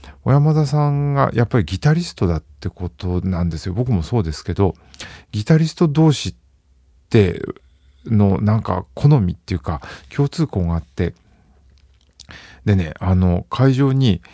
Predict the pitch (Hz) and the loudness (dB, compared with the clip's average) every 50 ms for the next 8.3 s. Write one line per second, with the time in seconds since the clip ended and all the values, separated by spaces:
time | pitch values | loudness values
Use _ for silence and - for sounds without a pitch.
0 | - - - - - _ _ - 101 98 92 90 90 92 92 85 - - - - | -20 -20 -20 -20 -20 _ _ 0 2 4 4 4 4 2 0 -2 -2 -4 -6 -8
1 | - - - - - - - _ _ _ _ _ _ _ _ _ _ _ _ _ | -10 -12 -14 -16 -18 -20 -20 _ _ _ _ _ _ _ _ _ _ _ _ _
2 | - - 101 - - 107 107 117 104 90 82 82 76 - 95 87 82 78 - - | -2 0 0 2 4 4 4 4 4 2 0 -4 -4 -2 -2 -2 -2 -4 -6 -6
3 | 87 85 85 87 - - - - - - _ - - - 147 143 131 107 107 92 | -4 -4 -2 -4 -4 -8 -16 -20 -20 -20 _ -18 -4 0 0 2 2 2 0 0
4 | 113 123 104 92 78 101 110 113 110 101 104 110 113 104 - - - 113 101 85 | 2 2 0 0 2 2 2 2 2 2 2 0 0 0 -2 -4 -2 -2 -2 -2
5 | - - - 90 85 78 - _ _ - - 117 - 113 92 82 - - 95 85 | -2 -2 0 0 0 -2 -4 _ _ -14 -6 0 0 2 2 0 0 -2 -4 -4
6 | 90 - 98 92 85 90 87 87 90 78 78 87 - 127 127 135 123 107 - 92 | -2 -2 -2 0 0 0 0 -2 -2 -4 -6 -4 -2 0 0 0 0 -2 -4 -6
7 | 82 82 82 - - - - - - 131 117 - - 143 131 135 131 113 85 85 | -4 -4 -4 -6 -8 -14 -12 -6 -4 -4 -4 -2 -2 0 2 2 2 2 2 0
8 | - - - - - | -4 -6 -8 -10 -12